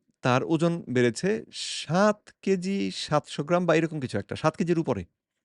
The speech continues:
তো তাহলে একই মানুষ একই সমান সময় একই ক্যালোরি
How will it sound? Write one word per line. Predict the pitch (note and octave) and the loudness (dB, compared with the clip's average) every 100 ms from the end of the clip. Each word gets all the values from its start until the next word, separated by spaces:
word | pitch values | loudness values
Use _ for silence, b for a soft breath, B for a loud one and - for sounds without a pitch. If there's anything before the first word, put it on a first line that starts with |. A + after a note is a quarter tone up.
| _ _ _ _ _ - b b b b b - | _ _ _ _ _ -20 b b b b b -8
তো | B2+ | 2
তাহলে | C3 D3 G#3+ F3 - | 4 4 4 2 0
একই | B2+ C#3+ G3 | 2 2 2
মানুষ | G3+ D#3+ G#2+ B2+ - - - _ - | 4 4 2 -2 -6 -10 -16 _ -4
একই | A#2 D#3 | -2 0
সমান | E3 D3 D3+ D#3+ D#3 - | -2 0 0 0 -4 -10
সময় | - B2+ C#3 G#2+ C3 G#3 - _ _ _ _ - | -4 0 2 2 0 -4 -10 _ _ _ _ -4
একই | B2+ A#2 F3 | 0 2 0
ক্যালোরি | F3+ F3 D#3 D3+ A2 A2+ G3 | 2 6 6 4 2 0 -4